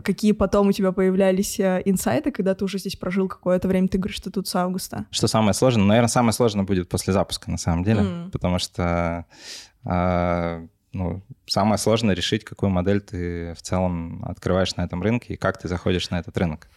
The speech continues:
Speaker 2: да. То есть мы, там, наверное, ни для кого не секрет, что, а, а, во-первых, а,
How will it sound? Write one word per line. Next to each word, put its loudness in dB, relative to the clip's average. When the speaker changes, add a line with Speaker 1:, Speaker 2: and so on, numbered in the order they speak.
Speaker 2:
да. -4
То -4
есть -6
мы, -6
там, -12
наверное, -8
ни -6
для -8
кого -2
не -6
секрет, -2
что, -10
а, 0
а, -2
во-первых, -2
а, -12